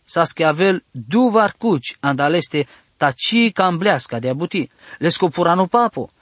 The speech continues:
sa le so mai șucar li la Bibliaco, andecodea că but cam leales, ta o nepoto, ci ducalales andal de vlicane butea.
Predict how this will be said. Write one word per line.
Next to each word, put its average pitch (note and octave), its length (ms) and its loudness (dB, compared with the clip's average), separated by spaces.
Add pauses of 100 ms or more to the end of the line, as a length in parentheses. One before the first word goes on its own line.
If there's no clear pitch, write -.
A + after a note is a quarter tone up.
(120)
sa F#3 200 0
le F3 80 2
so F3+ 200 0
mai E3 220 0
șucar F#3+ 680 0
li F3 280 -2
la B2+ 180 -2
Bibliaco, C3+ 680 -4 (180)
andecodea G3+ 500 0
că F3+ 160 -2
but G#3 340 0
cam F#3+ 220 0
leales, D#3+ 500 -2 (260)
ta E3+ 80 0
o E3+ 100 4
nepoto, E3+ 580 0 (260)
ci C#4 200 0
ducalales G3+ 720 0
andal E3 360 2
de C#3+ 120 -2
vlicane B2 420 -4
butea. G3 460 -2